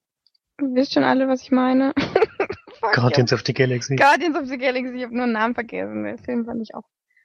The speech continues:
Speaker 1: gut. <laughs> Ähm,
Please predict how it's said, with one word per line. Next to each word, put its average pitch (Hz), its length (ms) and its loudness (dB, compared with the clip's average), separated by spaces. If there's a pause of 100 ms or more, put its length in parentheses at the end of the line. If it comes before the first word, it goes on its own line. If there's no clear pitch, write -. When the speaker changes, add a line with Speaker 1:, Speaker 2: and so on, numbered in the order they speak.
(360)
Speaker 1:
gut. 202 300 -6 (180)
<laughs> 277 60 4 (880)
Ähm, 254 720 4